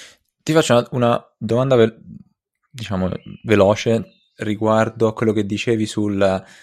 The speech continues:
se fai una D F punto copy utilizzi più me-, più memoria.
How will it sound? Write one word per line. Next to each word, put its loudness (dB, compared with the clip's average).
se -10
fai 0
una -2
D -2
F -6
punto -6
copy 0
utilizzi -6
più -4
me-, -8
più -8
memoria. -4